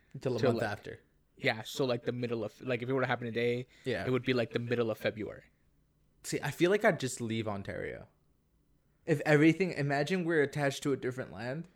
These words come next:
Speaker 2: Yeah.
Speaker 1: We, and it'd be like a fantasy world.
Speaker 2: Right.
Speaker 1: There's magic now.
Speaker 2: Right.
Speaker 1: There's orcs now.
Speaker 2: Right.
Speaker 1: There's goblins.
Speaker 2: So now I gotta play three hunters and run through the woods and hunt some
Speaker 1: Exactly.
Speaker 2: orcs.
Speaker 1: Exactly.
Speaker 2: Become an adventurer. Live on
Speaker 1: Exactly.
Speaker 2: the land.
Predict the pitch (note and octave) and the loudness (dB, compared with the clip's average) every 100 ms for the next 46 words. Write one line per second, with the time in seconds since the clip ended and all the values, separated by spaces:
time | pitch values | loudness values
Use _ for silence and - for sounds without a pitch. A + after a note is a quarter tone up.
0 | _ _ _ _ _ - A2 A2 _ _ | _ _ _ _ _ -4 -4 -4 _ _
1 | _ C#3 C3 C3+ C#3 C#3 B2+ C#3+ C3+ B2+ | _ -8 -4 -2 0 0 4 6 6 6
2 | C#3+ D#3 A#2+ - A2+ G2 C2 - _ _ | 4 2 2 -4 -6 -6 -8 -16 _ _
3 | _ _ _ _ _ _ _ C3 B2 G#2 | _ _ _ _ _ _ _ -4 -2 -2
4 | - _ _ _ _ B2 G#2 A2+ C3+ C#3+ | -6 _ _ _ _ -4 -4 2 4 4
5 | B2 - G#2+ F2+ - _ _ A#2 G#2 - | 2 -4 -10 -12 -16 _ _ -4 -4 -8
6 | _ - G#2 - D3 C#3+ C3+ - A#2 E2+ | _ -10 -10 0 4 6 4 -2 -6 -8
7 | B2 - _ C3 A2+ - - A#2 - - | -12 -20 _ -4 -4 -4 -8 -8 -6 4
8 | C#3 C3+ C3 G#2+ D#2 - - _ _ _ | 6 6 4 -6 -8 -18 -20 _ _ _
9 | - B2+ B2 C#3 C3+ B2+ - B2+ - A#2+ | -8 -2 4 6 6 2 4 2 2 -2
10 | B2+ B2+ B2+ A2 G#2+ A2+ A2 A2 A#2 A2 | 0 -2 0 -4 -2 -4 -4 -4 -4 -4
11 | G#2 A2+ B2 A#2+ A#2+ A#2 C3+ B2+ A#2 - | -2 0 0 -2 -4 4 8 8 8 2
12 | G2+ G#2+ - _ - A#2+ - B2+ B2 B2 | -6 -8 -14 _ -16 -14 -10 -8 0 2
13 | A#2+ C3+ A#2+ A2 A#2 B2 - B2 A#2 A#2+ | 4 4 2 0 -2 -2 -4 -4 -2 -4
14 | - - - A2 A2+ B2 A2+ A2 A2 A2+ | -8 -18 -6 -2 0 0 -2 -4 -4 -6
15 | A#2 A#2 | -6 -10